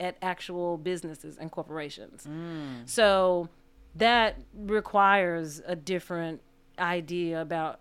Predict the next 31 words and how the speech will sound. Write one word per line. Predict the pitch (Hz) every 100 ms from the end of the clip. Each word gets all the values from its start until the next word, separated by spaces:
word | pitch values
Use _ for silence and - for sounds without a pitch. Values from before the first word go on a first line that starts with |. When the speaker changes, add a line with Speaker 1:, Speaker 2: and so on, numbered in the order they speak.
| -
Speaker 1:
how | - 202 180
to, | 180 180
how | - 185
to |
engage | 185 175 175 175 160
the | -
community | 165 160 160 151 151
and | 156
how | 165 165
to |
raise | 165 160 156
money. | 156 156 151 165
It's | 170 185
not | 170
the | 170
same | 175 156 151
thing, | 160 143 156
you | 202 190
know? | 175
Speaker 2:
Yeah. | 120 113 - - - -
Speaker 1:
So | - 226
in | 226
that | 240
way, | 208
Speaker 2:
Agreed. | 196
Speaker 1:
it |
was | 190
a | 190
little | 185
push-pull | 175 - 196 - 214 196 175 170
because | 156 180 190 175 165 -